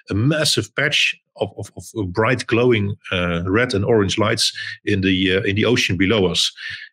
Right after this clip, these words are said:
And, uh, we were absolutely baffled. We had no clue what it was. Maybe, uh, an, an underwater volcano erupting or, uh, whatever it was. I took a lot of pictures, and I, I, I think I,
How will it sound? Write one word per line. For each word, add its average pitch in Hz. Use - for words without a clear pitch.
And, 101
uh, 95
we 98
were 101
absolutely 104
baffled. 87
We 92
had 92
no 107
clue 107
what 90
it 82
was. 92
Maybe, 92
uh, 87
an, 87
an 92
underwater 95
volcano 101
erupting 95
or, 87
uh, 87
whatever 98
it 92
was. 95
I 110
took 180
a 147
lot 127
of 101
pictures, -
and 104
I, 104
I, 98
I 104
think 165
I, 107